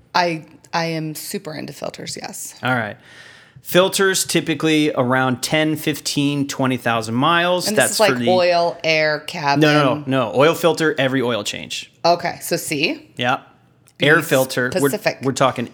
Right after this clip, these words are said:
Speaker 2: engine air filter.
Speaker 1: Okay.
Speaker 2: Every fifteen to twenty thousand miles is a good recommendation for
Speaker 1: Fifteen to
Speaker 2: that.
Speaker 1: twenty, huh?
Speaker 2: Yep. Um, i-,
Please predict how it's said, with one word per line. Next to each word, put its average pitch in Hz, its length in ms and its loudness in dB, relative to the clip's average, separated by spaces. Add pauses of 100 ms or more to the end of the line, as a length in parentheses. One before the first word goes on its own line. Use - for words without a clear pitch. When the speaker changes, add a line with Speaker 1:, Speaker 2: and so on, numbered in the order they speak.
Speaker 2:
engine 139 500 2
air 110 220 -2
filter. 110 540 -6
Speaker 1:
Okay. 160 340 -2
Speaker 2:
Every 160 220 2
fifteen 151 460 -2
to 131 60 -2
twenty 127 260 -4
thousand 117 380 -2
miles 113 300 -2
is 107 120 -8
a 110 40 -6
good 113 180 -6
recommendation 107 640 -6
for 160 60 -8
Speaker 1:
Fifteen 110 180 -4
to 143 80 2
Speaker 2:
that. 156 120 -2
Speaker 1:
twenty, 151 260 -6
huh? 147 220 -8 (120)
Speaker 2:
Yep. 127 300 -2 (580)
Um, 120 560 -2
i-, - 120 -10